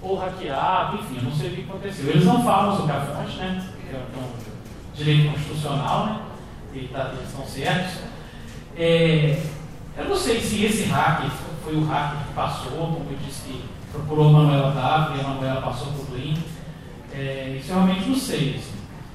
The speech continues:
Eu sei que, assim, é, tem uma amiga que tá na, na, na Vaza Jato, que tá escrevendo, que ela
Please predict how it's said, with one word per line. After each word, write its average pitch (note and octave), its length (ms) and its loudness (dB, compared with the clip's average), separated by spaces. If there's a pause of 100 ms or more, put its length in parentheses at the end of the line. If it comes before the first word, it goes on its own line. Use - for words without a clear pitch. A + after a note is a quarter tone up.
(160)
Eu - 80 -6
sei A#3 180 2
que, D4 60 0
assim, G3+ 360 -2 (220)
é, C3+ 400 -8
tem F#3 100 -4
uma F#3+ 140 4
amiga F3+ 340 0
que - 80 -8
tá D#3 140 0 (340)
na, C#3+ 60 -8
na, - 320 -8
na - 60 -6
Vaza C3+ 260 -6
Jato, A#2 420 -2 (280)
que - 80 -14
tá B2 440 -8
escrevendo, D3+ 440 -12
que D3+ 60 -10
ela C3+ 220 -10